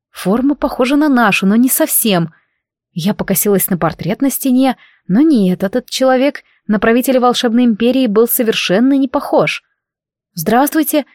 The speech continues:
поприветствовала я присутствующих, включая Юджина Юриковича,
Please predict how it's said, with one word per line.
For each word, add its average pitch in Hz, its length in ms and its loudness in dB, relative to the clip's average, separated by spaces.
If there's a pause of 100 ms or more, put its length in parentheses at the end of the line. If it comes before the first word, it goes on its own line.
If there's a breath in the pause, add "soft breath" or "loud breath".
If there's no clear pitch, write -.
(140 soft breath)
поприветствовала 185 800 0
я 202 220 0
присутствующих, 208 800 -2
включая 214 420 0
Юджина 214 380 0
Юриковича, 160 720 -2